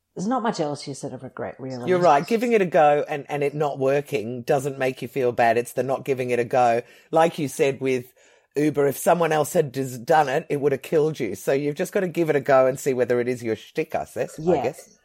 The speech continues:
Speaker 1: Have a
Speaker 2: How long
Speaker 1: crack.
Speaker 2: did you do that for?
Speaker 1: Uh, well, I still do it now, really, but I guess I did it for about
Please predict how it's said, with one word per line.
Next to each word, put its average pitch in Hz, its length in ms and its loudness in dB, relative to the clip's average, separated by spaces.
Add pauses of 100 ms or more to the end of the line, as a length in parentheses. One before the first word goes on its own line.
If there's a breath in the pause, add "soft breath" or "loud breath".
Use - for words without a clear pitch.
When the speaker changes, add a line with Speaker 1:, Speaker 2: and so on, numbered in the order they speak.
(120)
Speaker 1:
Have 190 240 0
a 226 100 -2
Speaker 2:
How 202 100 0
long 196 100 6
Speaker 1:
crack. 160 60 2
Speaker 2:
did 185 80 -2
you 185 60 -2
do 180 60 0
that 180 200 2
for? 147 240 0 (680 soft breath)
Speaker 1:
Uh, 254 500 4 (180)
well, 262 160 8
I 285 100 8
still 370 360 4
do 262 180 6
it - 120 0
now, 160 460 0
really, 160 380 0
but 175 280 -2
I 196 120 0
guess 247 340 0
I 269 60 0
did 311 180 -2
it - 160 -2
for 302 80 0
about 185 380 2